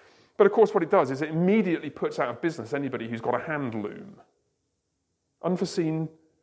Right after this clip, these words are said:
social costs in that case. You saw similar things with,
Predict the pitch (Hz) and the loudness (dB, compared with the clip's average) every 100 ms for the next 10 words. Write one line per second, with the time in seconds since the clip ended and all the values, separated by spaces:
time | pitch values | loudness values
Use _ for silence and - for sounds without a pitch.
0 | _ - - 208 202 - 104 - 104 92 | _ -18 0 2 2 -2 -8 -4 -4 -4
1 | - - 107 107 - - - - - - | -10 -12 -8 -6 -6 -6 -8 -10 -14 -8
2 | 165 165 - 185 160 - 113 117 131 123 | 2 4 4 4 2 0 -6 -4 -4 -4